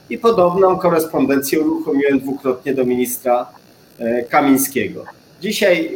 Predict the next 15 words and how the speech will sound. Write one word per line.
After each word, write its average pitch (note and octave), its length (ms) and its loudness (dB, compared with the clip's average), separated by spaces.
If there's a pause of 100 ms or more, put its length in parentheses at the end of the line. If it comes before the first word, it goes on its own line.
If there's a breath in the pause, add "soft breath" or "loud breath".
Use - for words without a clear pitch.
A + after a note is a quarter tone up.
(220)
wówczas, G3+ 500 2
powiedzmy, E3+ 420 0
poza D3+ 240 0
jakimś D3 520 -2
niewielkim D#3+ 540 2
zainteresowaniem C#3 920 -2
medialnym B2+ 580 2
ta C3+ 140 -4
sprawa C#3 360 -4
nie C3+ 140 -2
brała, C3+ 360 -2
nie C#3+ 160 -2
nabrała C3+ 420 0
żadnego B2 460 -2
tempa, A2+ 540 -6